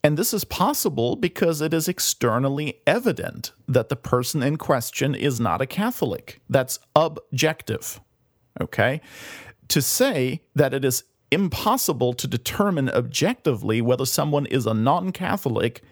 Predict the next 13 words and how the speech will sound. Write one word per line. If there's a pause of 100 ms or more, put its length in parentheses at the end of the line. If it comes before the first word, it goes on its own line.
(300)
would
imply (280)
that
it
is (140)
likewise
impossible
to
determine (560)
who
is
a
Catholic.